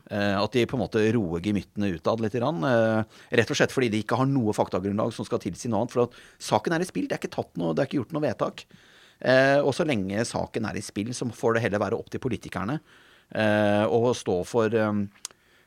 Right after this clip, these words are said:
stå for på en måte politikken, og vi skal huske på det, altså, og dette står jo veldig, veldig tydelig i årsmeldingene på den, tilbake igjen fra treognitti og fireognitti og sånn, det står jo eksplisitt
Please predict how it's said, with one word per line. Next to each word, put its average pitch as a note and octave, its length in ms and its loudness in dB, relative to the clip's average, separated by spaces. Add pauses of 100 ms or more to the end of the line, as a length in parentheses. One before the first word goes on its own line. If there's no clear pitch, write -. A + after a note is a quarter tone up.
stå G#2+ 320 -2
for A#2+ 200 2
på C#3+ 100 -2
en B2+ 60 0
måte A2 280 0
politikken, B2+ 500 -4
og C3 100 0
vi B2+ 40 2
skal C#3+ 180 -2
huske C3 380 -6
på A#2 120 0
det, A#2+ 100 2
altså, A2 320 2
og A#2+ 260 0
dette A#2+ 220 0
står G2 380 -4
jo A#2+ 180 0
veldig, B2 400 -2
veldig A2 220 -2
tydelig F#2+ 340 -4
i A#2 80 0
årsmeldingene F#2+ 800 -4
på C3 100 -4
den, A2 340 0 (600)
tilbake A#2+ 360 4
igjen A#2 160 2 (140)
fra A#2 120 2
treognitti G2 420 -2
og A2 60 0
fireognitti F#2 300 -2
og G2+ 80 -2
sånn, D3 100 -4
det C3+ 100 -4
står A#2+ 180 0
jo - 140 -4
eksplisitt - 640 -8